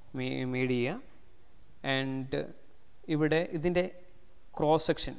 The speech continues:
നിങ്ങൾക്ക് ഇവിടെ നോക്കിക്കഴിഞ്ഞാൽ അറിയാം, സെക്കൻഡറി വൈൻഡിങ്ങിൻ്റെ ക്രോസ് സെക്ഷൻ കുറച്ച് കൂടുതലാണ്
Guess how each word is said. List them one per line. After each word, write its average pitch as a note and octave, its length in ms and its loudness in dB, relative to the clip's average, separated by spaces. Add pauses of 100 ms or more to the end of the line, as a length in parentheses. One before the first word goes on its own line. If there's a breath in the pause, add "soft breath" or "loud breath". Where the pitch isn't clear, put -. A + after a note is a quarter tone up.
(140)
നിങ്ങൾക്ക് D3 300 2
ഇവിടെ C#3+ 200 2
നോക്കിക്കഴിഞ്ഞാൽ C#3+ 500 2
അറിയാം, D3 220 0 (320)
സെക്കൻഡറി C#3 460 4
വൈൻഡിങ്ങിൻ്റെ C3+ 420 0
ക്രോസ് B2+ 240 4
സെക്ഷൻ C#3 260 -4
കുറച്ച് C3 320 -2
കൂടുതലാണ് B2+ 500 0